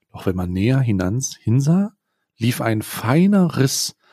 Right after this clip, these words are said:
von der diamantenen Spitze bis zum eingeschneiten Kristallsockel.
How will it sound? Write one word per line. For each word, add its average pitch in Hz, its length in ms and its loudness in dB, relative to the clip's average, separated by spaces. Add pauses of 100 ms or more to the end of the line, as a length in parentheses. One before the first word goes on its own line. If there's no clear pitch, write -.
(140)
von 113 220 -2
der 113 140 4
diamantenen 110 800 2
Spitze - 500 -2
bis 139 320 -4
zum 143 300 0
eingeschneiten 127 840 0
Kristallsockel. - 920 -8